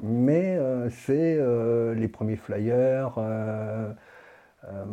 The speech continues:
les premiers textes qu'on a écrits, euh, voilà, enfin, les, les, c'est, c'est, c'est plein de conneries, tu sais, les, les, les, les badges qu'on te donne quand tu vas à un colloque, tu vois, tu te trimbales avec un badge et, et il y a marqué en gros Vincent Guillot intersexe.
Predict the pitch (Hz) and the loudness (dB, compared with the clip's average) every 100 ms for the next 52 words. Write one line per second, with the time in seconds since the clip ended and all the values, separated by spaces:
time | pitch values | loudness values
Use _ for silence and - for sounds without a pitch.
0 | 104 104 104 - - - 92 - - - | -10 -10 -12 -12 -14 -16 -16 -18 -20 -20
1 | - - - - - - - 117 98 - | -20 -20 -20 -20 -20 -18 -14 -8 -8 -2
2 | 107 101 107 - - 104 95 95 - - | -2 -2 -4 -8 -8 -6 -4 -4 -8 -2
3 | 113 113 113 117 107 98 95 92 98 95 | 2 2 2 0 0 -2 -4 -6 -6 -6
4 | 98 92 92 95 - - 107 113 92 - | -6 -6 -8 -12 -16 -10 -6 -6 -8 -12
5 | - 95 90 92 80 87 85 87 85 85 | -10 -6 -4 -6 -6 -8 -8 -10 -10 -12
6 | 87 87 85 90 87 82 85 _ _ - | -14 -16 -16 -16 -18 -18 -20 _ _ -20
7 | - - - 98 - 107 92 - - 120 | -20 -20 -16 -14 -6 -6 -6 -8 -2 -2
8 | 117 107 104 120 - - 95 92 90 85 | 2 2 2 0 -2 -2 0 2 0 -2
9 | 87 87 87 80 98 87 107 110 101 98 | -4 -4 -6 -2 0 2 0 0 -2 -2
10 | 101 92 85 - 107 107 95 90 85 87 | 0 -2 -2 -4 -4 -4 -6 -8 -6 -6
11 | 87 87 90 87 110 - 87 87 - - | -6 -6 -4 -4 -6 -6 -8 -8 -12 -10
12 | 85 90 87 - 85 82 92 101 90 78 | -4 -2 -2 -4 -4 -4 -6 -6 -6 -6
13 | 82 82 - - - _ - 82 82 - | -8 -10 -14 -20 -20 _ -8 -4 -4 -4
14 | 90 85 78 90 87 85 87 82 85 78 | -2 -2 2 4 2 0 -2 0 0 0
15 | 82 82 - - 90 | -2 -2 -4 -4 -6